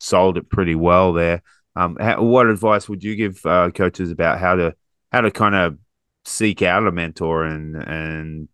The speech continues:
you know, try and, try and set up some kind of, whether it be formal or informal,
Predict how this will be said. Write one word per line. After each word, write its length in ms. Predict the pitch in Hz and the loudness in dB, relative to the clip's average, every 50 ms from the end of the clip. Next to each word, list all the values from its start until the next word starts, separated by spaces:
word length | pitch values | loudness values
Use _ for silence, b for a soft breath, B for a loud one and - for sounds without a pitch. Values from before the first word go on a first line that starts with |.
| _ _ _ _ - | _ _ _ _ -10
you 80 | 85 | -8
know, 180 | 80 78 82 82 _ _ _ _ _ _ _ _ _ _ - | -8 -8 -10 -10 _ _ _ _ _ _ _ _ _ _ -12
try 280 | - - 87 85 82 85 | -6 -2 -2 -2 -2 -2
and, 140 | 80 76 | -6 -10
try 280 | - - 90 87 85 85 | -8 -4 -2 -2 -2 -2
and 180 | 82 82 78 - | -4 -8 -10 -12
set 300 | - - - 90 87 90 | -10 -4 -2 0 0 2
up 180 | 85 - - | 0 -2 -2
some 260 | - - 90 85 82 | -6 -8 -6 -6 -6
kind 240 | 78 - 87 82 82 82 | -6 -6 -4 -4 -4 -4
of, 60 | 80 | -4
whether 220 | 85 87 82 85 | -4 -4 -4 -4
it 60 | 82 | -6
be 100 | 78 85 | -6 -8
formal 440 | 78 - - 87 85 85 85 85 85 | -10 -8 -8 -6 -6 -6 -6 -8 -8
or 180 | 82 80 80 80 | -8 -8 -8 -8
informal, 600 | 82 80 - - 87 82 82 82 82 82 80 | -10 -12 -10 -10 -10 -8 -8 -8 -10 -10 -12